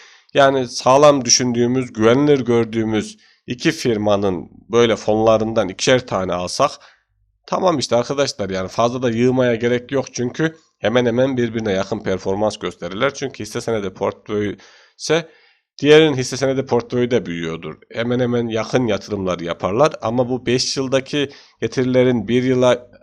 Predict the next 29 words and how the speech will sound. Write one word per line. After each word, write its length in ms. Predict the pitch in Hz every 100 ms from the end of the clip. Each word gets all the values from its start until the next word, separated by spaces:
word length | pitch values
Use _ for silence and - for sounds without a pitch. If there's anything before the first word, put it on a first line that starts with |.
| -
üç 180 | 127 -
aya 180 | 135 131
göre 200 | 127 123
fazla 340 | - 120 123
olmasının 420 | 127 131 127 123 120
sebebi 340 | 123 131 151
şudur 380 | - - 120 135
arkadaşlar. 560 | 107 - 87 - 147 151 - - _ -
Çünkü 360 | 135 131 151
böyle 160 | 143 139
kafalarına 500 | - 123 131 131 131
göre 240 | 131 131
de 100 | 123
her 180 | 117 123
gün 200 | 127 120
değişim 360 | 110 120 120 117
yapamıyorlar. 640 | 117 131 131 107 113 139 - _ _
Bunun 240 | 117 127 123
da 120 | 107
devlet 320 | 107 110 120
tarafından, 460 | 120 107 110 107 107
S 240 | 107 104
P 120 | 113
K 180 | 110 117
tarafından 500 | 117 110 110 123 127
belli 240 | 110 120 -
alanları 520 | 98 110 113 110 107
var. 160 | 151 - - - _
Burada 540 | 135 143 147 156 110